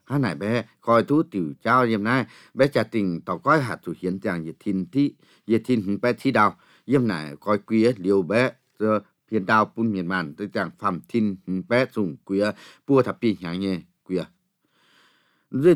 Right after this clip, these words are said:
dùn bùa dùn giáo y thiên tiệp bết, suốt tùm lộ hỏi mì bì diêm nhớ nải bé quý đảng phẩm thìn thi, quang quý tẩy trà tình tỏ bé tùng buồng bang náo, chùa mình cứu chiến buồng ốm vải, diêm nải tùng khâu tháo diệt giấy sảng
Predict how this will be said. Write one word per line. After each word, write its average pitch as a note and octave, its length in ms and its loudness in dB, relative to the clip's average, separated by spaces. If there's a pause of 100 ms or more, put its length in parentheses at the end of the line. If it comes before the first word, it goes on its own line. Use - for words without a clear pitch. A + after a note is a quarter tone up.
dùn G2 320 4
bùa A#2 200 4
dùn G2 440 -2
giáo G#2 240 2
y D3 100 0
thiên B2+ 200 -4
tiệp F#2+ 260 -4
bết, D3+ 160 4 (300)
suốt D3+ 240 2
tùm G2 260 0
lộ F2+ 340 0
hỏi F2+ 260 -2
mì F#2+ 220 -6
bì F#2 180 -8
diêm A#2+ 180 -2
nhớ G2 140 -2
nải D#2+ 180 -10
bé A2 160 -2
quý C3 220 -2
đảng G#2 260 -4
phẩm F2+ 320 -2
thìn A2+ 360 0
thi, C#3+ 220 0 (680)
quang C#3+ 300 4 (460)
quý C3+ 160 6
tẩy G2+ 340 2
trà A2+ 160 -2
tình G2 400 -2 (200)
tỏ F#2 200 0
bé A2+ 160 -2
tùng G#2 260 -4
buồng F#2+ 300 0 (160)
bang G#2+ 340 2 (140)
náo, C3+ 380 2 (120)
chùa A#2+ 140 2
mình F#2+ 160 -2
cứu G2 180 -2
chiến D#3 280 0
buồng F#2 200 -2 (100)
ốm - 320 -2
vải, E2+ 340 -2 (100)
diêm C3 200 2
nải F2 300 -2
tùng F#2 200 -8
khâu E3 240 2
tháo G2+ 240 -6
diệt A2+ 200 -4
giấy G2 260 -4
sảng C#2+ 240 -8